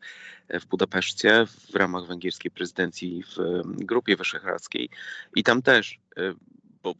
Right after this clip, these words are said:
sam uczestniczyłem w takich spotkaniach w Budapeszcie, pozostali partnerzy Grupy Wyszehradzkiej mówią wprost o wojnie hybrydowej, e, o nielegalnych działaniach Łukaszenki. Natomiast kiedy przychodzi co do czego i głos zabiera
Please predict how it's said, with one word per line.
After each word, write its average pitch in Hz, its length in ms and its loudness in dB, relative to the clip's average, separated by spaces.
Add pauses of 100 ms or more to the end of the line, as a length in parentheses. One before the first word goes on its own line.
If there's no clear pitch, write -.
(120)
sam 104 300 -6
uczestniczyłem 104 640 -2
w - 40 -12
takich - 240 -10
spotkaniach 90 520 -4
w - 60 -20
Budapeszcie, 104 680 -2 (380)
pozostali 104 480 4
partnerzy 92 600 2
Grupy 95 300 -6
Wyszehradzkiej 87 680 -4
mówią 87 280 -6
wprost - 460 -4
o 76 40 -6
wojnie 90 320 0
hybrydowej, 90 760 -2 (480)
e, 85 120 6
o 78 60 2
nielegalnych 90 600 2
działaniach 87 460 -2
Łukaszenki. 90 720 -4
Natomiast 113 380 0
kiedy 98 180 -4
przychodzi 95 460 -8
co 95 160 2
do 92 100 -2
czego 92 300 0
i 90 100 2
głos 87 260 -2
zabiera 87 380 -2